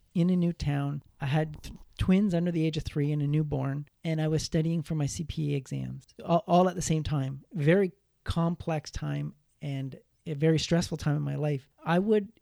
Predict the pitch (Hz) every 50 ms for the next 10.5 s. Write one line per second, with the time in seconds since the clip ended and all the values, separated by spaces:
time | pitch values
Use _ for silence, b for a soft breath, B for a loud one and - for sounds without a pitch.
0 | _ - 165 - 160 165 196 190 - 208 175 175 175 143 165 175 208 196 160 143
1 | 143 139 143 143 151 151 151 156 151 156 165 165 165 151 143 - _ - 180 147
2 | 151 165 165 - - 175 165 170 165 160 156 151 - - 160 156 139 135 151 151
3 | 156 160 151 131 139 139 139 135 143 143 147 139 135 - - 160 156 147 143 143
4 | 147 _ _ _ _ _ _ _ 247 226 151 156 156 156 151 156 143 127 - _
5 | _ - - - - 175 165 180 196 - - - 160 156 - 196 185 165 - -
6 | - - - - 175 165 165 160 151 - - 170 147 - - 185 - - 160 139
7 | 135 135 135 151 156 160 - _ _ - - 160 160 165 160 156 - - - 185
8 | 202 226 233 226 - - - 202 196 196 208 233 - _ _ _ - - 160 151
9 | 151 165 190 202 - - - - - _ _ _ _ _ - - - 202 208 -
10 | - 196 180 170 156 143 131 139 147